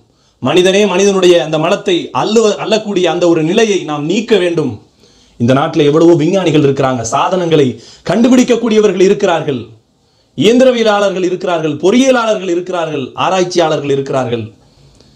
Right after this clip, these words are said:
இதற்கான ஒரு தொழில்நுட்பத்தை கண்டுபிடிப்பதற்கான ஒரு முயற்சியில் அரசாங்கம் இதுவரை இறங்கியதாக தெரியவில்லை. ஆனால் இறங்க வேண்டும் என்பதுதான் மக்களினுடைய கருத்தும் எங்களுடைய கருத்தும். வெறுமனே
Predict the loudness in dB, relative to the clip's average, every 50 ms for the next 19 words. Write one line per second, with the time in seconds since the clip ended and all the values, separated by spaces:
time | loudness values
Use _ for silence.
0 | _ _ _ _ _ _ 2 4 4 4 4 2 0 0 2 2 2 2 0 0
1 | 0 0 2 2 2 2 0 0 -2 -2 -2 0 0 0 0 -2 -4 -8 -6 -4
2 | -4 -2 0 2 2 2 2 0 2 2 0 0 0 0 -2 -2 0 0 -2 0
3 | 0 -2 -2 0 0 2 2 2 2 0 -2 -6 -8 -8 -8 -10 -12 -16 -18 _
4 | -6 -4 -4 -2 -4 -2 -2 -4 -2 -2 -2 -2 0 0 2 2 2 2 0 0
5 | 0 0 0 0 0 2 2 2 2 2 0 -2 -4 -4 -4 -2 0 0 0 0
6 | 0 -2 -2 -4 -6 -10 -16 -20 -20 _ _ -4 -4 -2 -2 0 0 2 2 2
7 | 2 2 2 0 2 2 2 2 2 0 0 -2 -2 -2 -2 -2 -2 -2 -4 -4
8 | -6 -8 -6 -6 -4 -2 0 0 0 2 2 2 2 2 2 0 0 0 -2 -2
9 | -4 -6 -6 -8 -10 -18 -20 _ _ 0 2 4 4 4 2 2 0 -2 -2 -4
10 | -4 -4 -4 -4 -4 -6 -8 -10 -12 -12 -16 -20 _ _ _ _ _ _ _ _
11 | _ _ _ _ _ _ -2 0 2 2 4 2 2 2 2